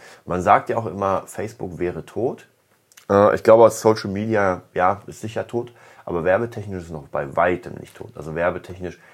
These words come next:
geht da noch eine ganze, ganze Menge, muss ich euch sagen. Ja, ich würde sagen, das war's auch. Es ist jetzt Sonntag, es ist neun Uhr dreißig. Ich werde zu meiner Tochter fahren, werde mit ihr ein bisschen was verbringen,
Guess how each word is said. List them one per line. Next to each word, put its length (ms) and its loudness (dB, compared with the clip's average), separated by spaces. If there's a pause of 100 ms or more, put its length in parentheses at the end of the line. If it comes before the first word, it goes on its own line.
(260)
geht 220 -8
da 80 -4
noch 180 -10
eine 140 -10
ganze, 540 -4
ganze 340 -10
Menge, 320 -10 (160)
muss 220 -18
ich 100 -18
euch 140 -18
sagen. 280 -8 (1800)
Ja, 380 6 (100)
ich 300 -6
würde 340 2
sagen, 360 2
das 180 -2
war's 300 2
auch. 260 2
Es 140 -8
ist 160 -6
jetzt 200 0
Sonntag, 540 0
es 140 -10
ist 380 -10
neun 380 0
Uhr 160 -6
dreißig. 440 2
Ich 60 -16
werde 140 -6
zu 100 -12
meiner 200 -2
Tochter 300 2
fahren, 280 2
werde 160 0
mit 140 -10
ihr 100 0
ein 60 -4
bisschen 240 -6
was 140 -4
verbringen, 380 -2